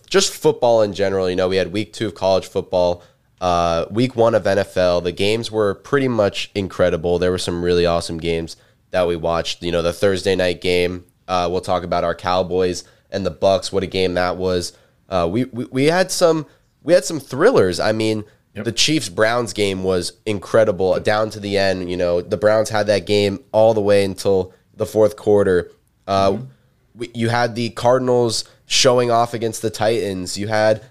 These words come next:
Speaker 1: the Patriots and the Dolphins come down to a last-second fumble, as well as the Vikings-Bengals came down to a last-second fumble, which completely changed the game for both of them. So we're gonna do our What We Got Right and What We Got Wrong segment,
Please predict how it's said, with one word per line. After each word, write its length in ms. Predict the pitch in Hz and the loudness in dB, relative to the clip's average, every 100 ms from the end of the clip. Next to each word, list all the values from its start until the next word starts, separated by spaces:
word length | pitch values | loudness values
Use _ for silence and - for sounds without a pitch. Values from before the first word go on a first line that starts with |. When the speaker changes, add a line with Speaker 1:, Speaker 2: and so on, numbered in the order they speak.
| - | -14
Speaker 1:
the 60 | |
Patriots 500 | - 127 127 135 123 | -2 0 2 0 0
and 80 | 123 | -2
the 40 | 110 | 2
Dolphins 460 | 107 120 120 110 | 2 2 -2 -4
come 240 | - 117 110 | -2 -2 0
down 320 | 104 110 113 | 2 0 -2
to 280 | - 113 104 - | -2 -4 -4 -8
a 100 | - | -2
last-second 560 | 104 110 120 123 120 107 | 0 -2 -4 -4 -4 -6
fumble, 480 | - 113 117 113 110 | 0 0 2 0 0
as 240 | 107 104 | 0 0
well 220 | 98 113 | 2 4
as 160 | 117 101 | 4 0
the 80 | 107 | 0
Vikings-Bengals 880 | 101 120 117 113 123 143 120 95 - | 0 0 -2 -2 2 2 0 -2 -2
came 180 | 98 | -2
down 200 | 95 95 | 0 0
to 40 | 92 | 0
a 20 | |
last-second 520 | 90 92 - 90 90 | 0 -2 -2 -4 -6
fumble, 440 | - 92 87 87 - _ _ _ | -2 -2 -2 -6 -8 _ _ _
which 300 | 98 - - | -4 -4 -6
completely 540 | 110 107 131 131 110 | -8 -4 0 0 0
changed 320 | - 104 95 | 0 -2 -2
the 80 | 98 | -4
game 240 | 90 92 92 | -4 -4 -4
for 140 | 95 | -6
both 280 | 85 92 90 | -4 -4 -4
of 60 | |
them. 200 | 85 87 | -4 -4
So 300 | 87 95 92 - - _ _ | -2 0 0 -2 -18 _ _
we're 120 | 135 | 0
gonna 160 | 156 151 | 2 2
do 200 | 139 139 | 4 4
our 120 | 120 | 4
What 200 | 110 113 | 2 0
We 80 | 110 | 2
Got 180 | 107 104 | 2 4
Right 120 | 104 | 2
and 80 | 104 | 2
What 80 | 101 | -2
We 80 | 101 | 0
Got 200 | 98 87 | 0 0
Wrong 380 | 92 92 92 | 0 0 -2
segment, 540 | 90 - 98 92 92 | -2 0 0 0 -2